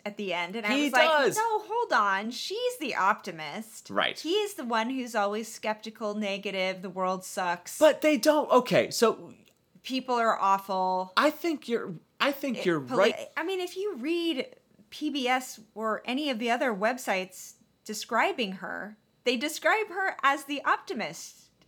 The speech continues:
Speaker 2: Yeah.
Speaker 1: They don't talk, he's the gruff police person.
Speaker 2: Yeah.
Speaker 1: So I don't know. This is some weird writing in this episode.
Speaker 2: Yeah,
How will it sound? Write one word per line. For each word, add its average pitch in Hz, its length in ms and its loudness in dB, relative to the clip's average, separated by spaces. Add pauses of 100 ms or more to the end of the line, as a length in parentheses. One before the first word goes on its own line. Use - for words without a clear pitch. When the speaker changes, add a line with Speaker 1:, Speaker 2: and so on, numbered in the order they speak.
(140)
Speaker 2:
Yeah. 147 240 4
Speaker 1:
They - 60 -6
don't 339 400 -2
talk, - 340 -4
he's 330 400 -4
the 254 140 -6
gruff 214 680 0 (380)
police 269 420 -4
person. - 640 -8
Speaker 2:
Yeah. 101 300 0 (240)
Speaker 1:
So 240 460 -2
I 240 120 -6
don't 349 200 -2
know. 349 320 -4 (320)
This 330 240 -6
is 339 120 -14
some 269 380 -2
weird 214 400 2
writing 180 360 0
in 123 100 -12
this 135 180 -12
episode. - 580 -10
Speaker 2:
Yeah, 113 300 2